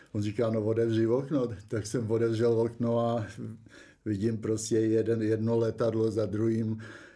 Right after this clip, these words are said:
který přistával v Ruzini a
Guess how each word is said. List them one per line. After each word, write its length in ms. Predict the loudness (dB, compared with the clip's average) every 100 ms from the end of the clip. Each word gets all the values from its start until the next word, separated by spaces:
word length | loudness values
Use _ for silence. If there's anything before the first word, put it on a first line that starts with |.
| _ -6
který 280 | 0 0
přistával 920 | 0 -2 -2 0 0 2 4 4 2 0 -2
v 100 | 0
Ruzini 720 | 0 2 2 2 2 0 -2
a 180 | -6